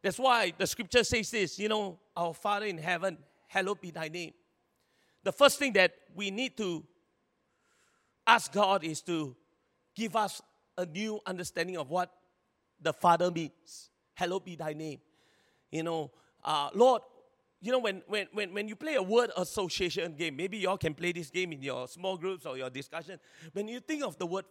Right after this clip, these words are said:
Father, what do you see? Some people will say, "Father, uninvolved, unreliable,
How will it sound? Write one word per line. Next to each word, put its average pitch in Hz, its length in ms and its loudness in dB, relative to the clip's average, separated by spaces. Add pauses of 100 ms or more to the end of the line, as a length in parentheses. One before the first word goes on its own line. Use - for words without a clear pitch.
Father, 170 580 0 (440)
what 202 160 -2
do 160 80 -6
you 165 160 -6
see? 143 300 -10 (3250)
Some 190 220 2
people 208 280 0
will 180 60 2
say, 202 180 2
"Father, 202 520 -2 (120)
uninvolved, 180 600 2
unreliable, 175 920 -2